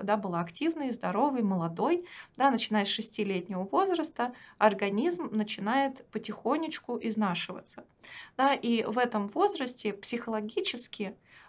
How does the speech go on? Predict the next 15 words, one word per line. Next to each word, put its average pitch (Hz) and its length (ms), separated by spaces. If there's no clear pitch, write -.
а, 220 340
главным 208 520
аспектом, 196 720
а, 214 180
является 240 440
то, 277 200
что 240 220
у 208 40
собаки 254 460
снижается 254 680
способность 269 640
к - 80
адаптации. 214 720
То 233 160
есть, 196 240